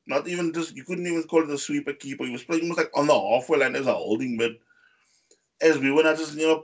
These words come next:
p-, uh, pegging. And, I mean, for me, what was also, like, the way you could also judge, like, judge the, the, the strain of the game. I mean, not, like, just for our part for trying to, to crack Fulham, but watching, um, Scott Parker,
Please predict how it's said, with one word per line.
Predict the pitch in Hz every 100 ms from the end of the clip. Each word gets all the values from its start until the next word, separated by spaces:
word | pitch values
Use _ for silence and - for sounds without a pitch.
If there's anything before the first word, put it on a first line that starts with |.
| -
p-, | 160 139
uh, |
pegging. | - 165 160 147 165
And, | 180
I |
mean, | 226 180 - - - _ -
for | 208
me, | 185 262 247 - _
what | 165 170
was | 214
also, | 226 220 220 170
like, | 160 160 _ _ _ _ _ _ 165
the | 165
way | 165
you |
could | 214
also | 208 - 127
judge, | 127 117 147 - - 127
like, | 131 123
judge | - 117 120
the, | 147 156
the, | 135 131
the | 127
strain | - 156 147 143
of | 143
the | 127
game. | 107 104 113 110
I | 127
mean, | 175
not, | 165 -
like, | 139 139
just | - 131
for | 139 110
our | 120
part | 139 127 117
for |
trying | 113 120 113
to, | 110 - -
to | 107
crack | - 139 - _ -
Fulham, | - 123 120 - _ _ _ _ _ -
but | 151 143
watching, | 143 240 214 202 -
um, | 117 117 107
Scott | - - 165 -
Parker, | 160 151 151 156